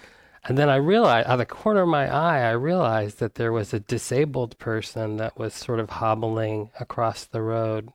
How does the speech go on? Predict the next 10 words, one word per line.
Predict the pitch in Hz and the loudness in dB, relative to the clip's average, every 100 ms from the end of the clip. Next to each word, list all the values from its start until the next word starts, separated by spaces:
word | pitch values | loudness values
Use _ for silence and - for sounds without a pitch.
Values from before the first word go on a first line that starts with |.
| - | -10
and | 117 110 113 - - _ _ _ _ - | -6 -6 -8 -12 -20 _ _ _ _ -4
this | 113 - - _ _ _ - | -4 -4 -20 _ _ _ -4
little | 113 110 | 0 2
lady | 117 156 120 | 2 2 2
was | 107 107 - | 0 -4 -8
patiently | - 104 - 117 117 | -6 -4 -4 -4 -2
waiting | 110 110 110 113 | -2 -2 -2 -4
for | - | -6
that | 110 110 - | -4 -4 -4
person. | - 147 - 117 113 | -6 -6 -6 -8 -8